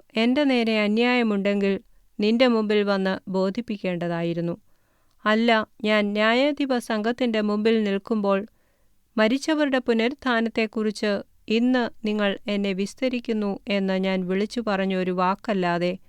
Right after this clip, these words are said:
അവിടെ വച്ച് എന്റെ പക്കൽ വല്ല കുറ്റവും കണ്ടിട്ടുണ്ടെങ്കിൽ ഇവർ തന്നെ പറയട്ടെ. ഫേലിക്സിന് ഈ മാർഗം സംബന്ധിച്ച് സൂക്ഷ്മമായ അറിവുണ്ടായിരുന്നിട്ടും ലൂസിയാസ്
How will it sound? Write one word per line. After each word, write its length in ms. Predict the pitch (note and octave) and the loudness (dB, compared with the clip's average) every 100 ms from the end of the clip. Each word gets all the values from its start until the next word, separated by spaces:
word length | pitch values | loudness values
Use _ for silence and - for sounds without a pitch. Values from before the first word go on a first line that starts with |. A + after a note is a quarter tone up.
| - - - - _ | -20 -20 -20 -20 _
അവിടെ 300 | G3 G3 G#3+ | 0 4 4
വച്ച് 460 | A3 G#3 - G#3 G3 - - - | 2 -2 -2 -2 -2 -8 -14 -2
എന്റെ 280 | A3 B3 C#4 | 0 2 0
പക്കൽ 460 | A#3+ G3+ G#3 G3 - - | 0 -2 0 0 -2 -2
വല്ല 320 | G3+ A3 A#3+ | 0 2 0
കുറ്റവും 560 | - G#3 A#3+ A#3 G#3+ G3+ | -2 -2 0 0 0 -2
കണ്ടിട്ടുണ്ടെങ്കിൽ 800 | G3 A3 A#3+ F#3+ F3+ F3+ F3 F3+ - - - | 0 -2 -2 -2 -2 0 -2 -2 -10 -20 -6
ഇവർ 260 | F#3+ G3+ G#3 F#3+ | -2 -2 -2 -2
തന്നെ 300 | F3+ F3 E3+ - F3+ | -2 -2 -4 -6 -6
പറയട്ടെ. 580 | F3 D#3+ D#3 E3+ E3 - - _ _ - - _ _ _ _ _ _ - | -2 -2 -2 -4 -6 -8 -20 _ _ -20 -20 _ _ _ _ _ _ 2
ഫേലിക്സിന് 800 | A#3+ C4 D#4 - - C#4 C4+ A#3 | 4 6 2 0 -2 2 2 2
ഈ 220 | A#3 C4+ | 2 2
മാർഗം 500 | C4 A#3 A#3+ B3+ B3+ | 2 2 2 0 0
സംബന്ധിച്ച് 640 | - A3 A3 G#3+ G3+ G#3+ | -2 -2 -2 -2 -2 -2
സൂക്ഷ്മമായ 760 | G#3 A3+ A#3+ - C4+ A#3+ A3+ G#3+ | -2 -2 -4 -2 0 2 2 2
അറിവുണ്ടായിരുന്നിട്ടും 1160 | G3+ A3 A#3 G#3 G3+ G3 G3 G3 F#3+ G3 F#3+ - _ _ _ _ _ | 0 0 0 0 0 0 0 -4 -2 -4 -4 -10 _ _ _ _ _
ലൂസിയാസ് 640 | A3+ B3+ C4+ D4 C4+ B3 | 2 2 2 2 2 0